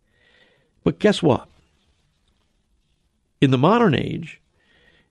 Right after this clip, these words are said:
after industrialization, the rise of secularization, the rise of modernity, that's when we can see what causes, uh, conflict, because religion gets pushed to the sidelines of life.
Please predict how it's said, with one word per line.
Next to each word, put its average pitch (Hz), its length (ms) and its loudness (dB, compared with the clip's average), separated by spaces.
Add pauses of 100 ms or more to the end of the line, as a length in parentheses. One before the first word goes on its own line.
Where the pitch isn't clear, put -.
(720)
after 139 260 2
industrialization, 147 1160 0 (320)
the 127 120 2
rise 131 300 2
of 135 100 -4
secularization, 139 1120 0
the 139 100 -8
rise 127 340 2
of 120 120 0
modernity, 120 600 -2 (1700)
that's 160 360 2
when 202 160 2
we 170 120 2
can 131 180 -6
see - 520 -2 (600)
what 151 240 0
causes, 113 720 0 (500)
uh, 95 300 -12 (500)
conflict, 127 580 -4 (640)
because 147 260 2
religion 151 440 4
gets 135 180 -2
pushed - 400 0
to - 40 -8
the 131 80 -2
sidelines 123 580 0
of 107 80 -6
life. - 460 -4